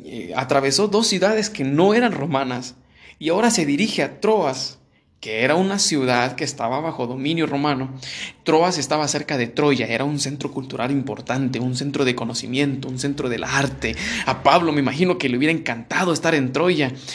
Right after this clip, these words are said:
y poder compartir allí del mensaje del evangelio. <laughs> Eh, era un hombre que amaba la filosofía, era un, un hombre que amaba pensar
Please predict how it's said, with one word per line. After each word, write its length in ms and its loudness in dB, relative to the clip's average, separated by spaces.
y 80 -6
poder 280 0
compartir 520 -2
allí 460 2
del 180 2
mensaje 440 -2
del 120 0
evangelio. 580 0
<laughs> 60 -8
Eh, 120 -2
era 220 4
un 100 2
hombre 280 2
que 120 -8
amaba 320 0
la 100 -2
filosofía, 600 -4
era 80 0
un, 80 0
un 360 0
hombre 220 0
que 80 -6
amaba 520 0
pensar 580 -2